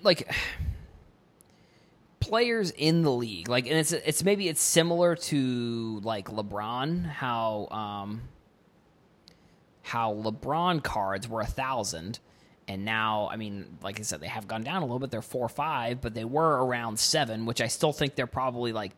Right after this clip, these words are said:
ten to fifteen K, maybe even more than that. I think they do, they have a similar trajectory to the Jordan Fleer rookie.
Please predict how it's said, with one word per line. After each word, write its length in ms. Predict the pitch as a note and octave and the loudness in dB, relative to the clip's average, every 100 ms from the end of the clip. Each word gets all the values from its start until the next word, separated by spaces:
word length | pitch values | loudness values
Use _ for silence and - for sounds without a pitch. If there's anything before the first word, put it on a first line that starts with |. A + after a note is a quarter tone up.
| - | -10
ten 320 | - B2 A#2 | -6 -4 -4
to 80 | A2 | -2
fifteen 500 | A#2 - A#2+ A2+ A2+ | -2 -2 -6 -6 -6
K, 460 | - A#2+ B2+ E3+ - - - | -4 0 0 0 -4 -20 -6
maybe 260 | D#3+ E3+ D#3+ | 6 8 10
even 260 | D#3 C#3 G#2+ | 8 4 0
more 240 | A2+ B2+ | 0 2
than 160 | D#3 D#3+ | 2 2
that. 160 | E3 D3 | 0 0
I 80 | |
think 240 | A#2 C#3 B2+ | 0 -2 0
they 100 | A#2+ | -2
do, 400 | A#2 B2+ B2+ A#2 A2 | 0 0 0 -2 -2
they 80 | |
have 140 | A#2+ A#2+ | -4 0
a 60 | |
similar 420 | A#2 - C3 B2+ A#2+ | 0 2 2 0 -2
trajectory 640 | - A2+ A2+ - C3 C3 | -2 -4 -4 -2 -2 -2
to 260 | - B2+ A#2 | 0 0 0
the 160 | A2 | -2
Jordan 640 | G#2 B2 C#3+ A#2 F#2+ A2+ - _ | -2 4 4 4 -2 -6 -8 _
Fleer 380 | - D3 D3+ A#2+ | -8 4 4 4
rookie. 440 | E2 F#2+ G2+ A#2+ | 0 -8 -6 -6